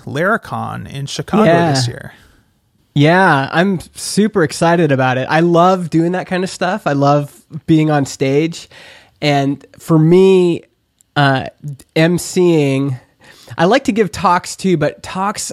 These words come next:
Speaker 2: have a lot of stress connected with
Speaker 1: Yeah.
Speaker 2: them, uh, because I can't get by on just, you know, being charismatic. You, you really, a, a good talk requires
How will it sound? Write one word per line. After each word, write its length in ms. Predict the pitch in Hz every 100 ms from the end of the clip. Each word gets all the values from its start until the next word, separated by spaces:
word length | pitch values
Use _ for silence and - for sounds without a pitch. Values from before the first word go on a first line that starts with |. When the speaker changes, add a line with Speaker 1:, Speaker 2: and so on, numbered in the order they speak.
| -
Speaker 2:
have 340 | 160 170 151 147 -
a 60 |
lot 260 | 156 156 165
of 120 | 147
stress 520 | - - 160 143 -
connected 460 | - 151 147 135 135
with 140 | 135
Speaker 1:
Yeah. 320 | 143 131 127
Speaker 2:
them, 140 | 127 - - - - - 175 -
uh, 440 | - 143 139 131 - - - -
because 560 | 156 165 165 160 156 - -
I 100 | 170
can't 400 | - 202 190 170
get 220 | 180 170
by 440 | 165 156 151 147
on 220 | 147 143 139
just, 560 | 143 139 131 - - - _ _
you 100 | 165
know, 220 | 143 139
being 260 | 131 143 139
charismatic. 800 | - 143 139 131 131 127 123 127
You, 140 | 156 -
you 180 | 160 160
really, 580 | 180 214 196 160 151 - _
a, 140 | - - -
a 80 | 156
good 260 | 131 185
talk 340 | - 156 131 -
requires 920 | 139 - 147 135 139 135 139 123 -